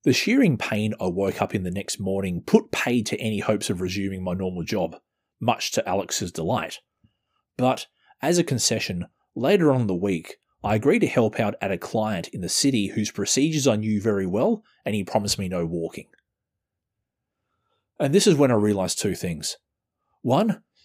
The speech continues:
it's not so much how much pain you're in that influences how people treat you, it's how much you look like you're in pain. When I was visibly infirm, crutches, plaster casts, the, the whole nine yards,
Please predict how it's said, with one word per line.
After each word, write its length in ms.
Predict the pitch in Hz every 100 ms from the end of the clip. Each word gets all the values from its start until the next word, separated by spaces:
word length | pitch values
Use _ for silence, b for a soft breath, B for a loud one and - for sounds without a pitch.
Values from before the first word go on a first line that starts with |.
| _
it's 280 | 160 180 -
not 140 | 285
so 120 | -
much 220 | 220 - -
how 300 | - 120 240
much 260 | 220 -
pain 380 | - - 110 104
you're 320 | 95 87 170
in 200 | 143 95
that 140 | 90 -
influences 580 | 101 95 107 98 - 101
how 120 | 98
people 280 | 92 104 98
treat 340 | - - 135
you, 200 | 180 185 - _ _ -
it's 140 | 127
how 160 | - 170
much 240 | 196 -
you 180 | 165 151
look 300 | 123 151 -
like 280 | 127 90 -
you're 140 | 98
in 80 | 82
pain. 300 | - 85 71 - _ _ _ _ _ _ _ _ _ _ _ _
When 200 | 135 123
I 80 | 226
was 240 | 294 185
visibly 560 | 139 120 123 113 113 98
infirm, 520 | 87 - 107 85 76 _ _ _ -
crutches, 580 | - 110 - 110 98
plaster 500 | 90 - 107 98 -
casts, 440 | - - 98 92 -
the, 120 | 95
the 100 | 95
whole 180 | 110 101
nine 240 | 92 87
yards, 420 | 101 107 82 -